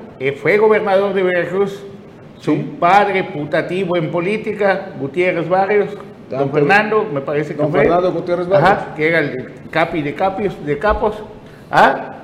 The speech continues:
Speaker 1: fue el que le dio, de, le dijo a Dante Delgado que fuera cuatro años gobernador y se enriqueciera brutalmente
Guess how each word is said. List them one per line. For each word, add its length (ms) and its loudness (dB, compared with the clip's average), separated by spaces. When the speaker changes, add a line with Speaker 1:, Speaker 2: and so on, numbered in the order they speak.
Speaker 1:
fue 120 6
el 120 2
que 100 0
le 160 2
dio, 380 4
de, 200 2
le 140 2
dijo 260 0
a 100 4
Dante 380 0
Delgado 540 0
que 100 0
fuera 300 0
cuatro 360 4
años 240 0
gobernador 760 2
y 100 -4
se 240 -4
enriqueciera 680 -4
brutalmente 1000 -2